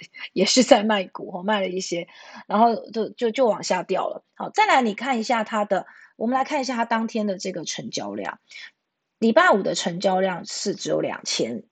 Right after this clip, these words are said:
四百亿，然后呢，月均量是大概三千。也就是说，因为其实大家都说，呃，外资去放假，可是外资礼拜五的时候是有买的哦，哦，也是，听说也是买了不少，哈。我们可以看一下。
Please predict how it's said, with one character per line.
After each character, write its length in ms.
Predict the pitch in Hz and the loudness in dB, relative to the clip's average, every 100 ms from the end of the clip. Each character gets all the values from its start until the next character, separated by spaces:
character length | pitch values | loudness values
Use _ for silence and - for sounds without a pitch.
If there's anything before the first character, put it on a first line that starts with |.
| _ - | _ -20
四 460 | - - - 233 | -20 -16 0 0
百 200 | - - | 0 -4
亿， 220 | 220 - _ _ _ _ - | -8 -16 _ _ _ _ -6
然 160 | 233 285 | -2 4
后 180 | 392 | 6
呢， 280 | 339 269 226 _ - 208 _ _ - | 6 4 4 _ -14 -14 _ _ 4
月 200 | 381 269 | 6 6
均 240 | 262 247 | 4 0
量 180 | 254 220 | 0 -2
是 100 | 214 | -4
大 140 | 214 202 | -6 -4
概 140 | 190 | -6
三 300 | 175 170 120 | -8 -14 -12
千。 300 | - - - | -12 -10 -6
也 60 | 226 | 0
就 120 | 415 | 2
是 80 | 415 | 2
说， 160 | 370 381 339 | 2 0 0
因 80 | |
为 80 | 427 | 2
其 160 | - 247 | 2 0
实 260 | - 240 240 - - | 4 4 4 -10 2
大 180 | 381 359 | 6 6
家 60 | 339 | 6
都 120 | 311 | 2
说， 480 | 302 294 294 294 - | 6 8 8 4 0
呃， 180 | 214 196 | -2 2
外 180 | 269 269 | 2 0
资 100 | 240 | -4
去 120 | 254 | -4
放 180 | 233 214 | -4 -4
假， 140 | 208 | -6
可 100 | 202 | -6
是 180 | 285 277 - | -12 -10 0
外 200 | 311 262 | 0 0
资 140 | 269 | -6
礼 100 | 220 | -8
拜 180 | 220 226 | -6 -6
五 140 | 175 | -8
的 120 | - | -12
时 180 | 175 175 | -10 -6
候 180 | 180 190 | -4 -4
是 320 | - 226 175 | -4 -4 -4
有 240 | - 180 185 | 2 4 4
买 300 | 202 - - | -2 -4 -10
的 80 | - | -8
哦， 320 | - - 185 _ | -6 -8 -12 _
哦， 160 | - - - - - | -10 -10 -12 -20 -6
也 140 | - 214 | 2 4
是， 260 | - 320 285 | 6 4 4
听 240 | - 330 | -2 -4
说 160 | 349 302 | 4 4
也 80 | |
是 160 | 208 247 | 4 -2
买 200 | 214 - | -2 -4
了 80 | - | -10
不 180 | 202 165 | -10 -8
少， 380 | - - - - | -4 -6 -8 -12
哈。 200 | - 131 _ _ - | -12 -12 _ _ -10
我 100 | 190 | -6
们 80 | 202 | -2
可 80 | 214 | -2
以 40 | |
看 200 | 202 185 | -2 -6
一 40 | |
下。 260 | - - | -6 -8